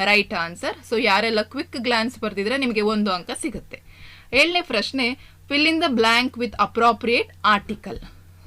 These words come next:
The hospital has bought dash X-ray machine today.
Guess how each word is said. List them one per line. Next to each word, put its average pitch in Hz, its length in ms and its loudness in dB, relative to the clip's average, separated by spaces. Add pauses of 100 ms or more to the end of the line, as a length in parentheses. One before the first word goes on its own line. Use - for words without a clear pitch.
(120)
The 233 120 4
hospital 269 640 2
has 233 440 -2
bought 196 360 2 (320)
dash 220 520 4
X-ray 247 300 0
machine 240 600 -4
today. - 180 -6